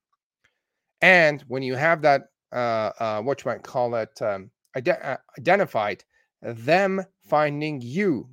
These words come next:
becomes a lot easier, okay? So today I'm gonna go over how to use the eighty twenty principle to identify your target market.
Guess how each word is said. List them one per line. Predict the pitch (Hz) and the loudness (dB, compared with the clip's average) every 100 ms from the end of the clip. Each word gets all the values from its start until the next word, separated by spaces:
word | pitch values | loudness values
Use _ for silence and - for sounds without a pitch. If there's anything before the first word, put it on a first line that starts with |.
| _ | _
becomes | 110 - 107 98 - | -10 -6 -8 -8 -14
a | - | -10
lot | 113 101 - | -6 -6 -8
easier, | 107 98 90 76 - _ _ _ - | -14 -16 -16 -18 -20 _ _ _ -8
okay? | 117 131 151 _ _ - | -4 -4 -8 _ _ 0
So | 214 - _ _ _ _ _ _ _ _ - _ _ _ _ | 2 2 _ _ _ _ _ _ _ _ -20 _ _ _ _
today | - 190 226 | 4 6 8
I'm | 196 160 | 6 4
gonna | 165 160 | 2 0
go | 151 147 | 4 4
over | 143 139 139 - - _ - | 4 2 2 -2 -18 _ -4
how | - 185 | 4 4
to | |
use | 202 165 135 | 4 0 2
the | |
eighty | 147 143 | 0 0
twenty | 135 147 131 | -4 -4 -4
principle | - 214 254 - 143 117 104 113 _ _ _ _ _ - | 0 2 2 0 -2 0 0 -4 _ _ _ _ _ -4
to | 139 | -2
identify | 151 165 160 143 | 0 -2 0 0
your | 123 110 | 0 -2
target | - 120 107 | 0 -2 -2
market. | 104 98 - - | -6 -6 -8 -14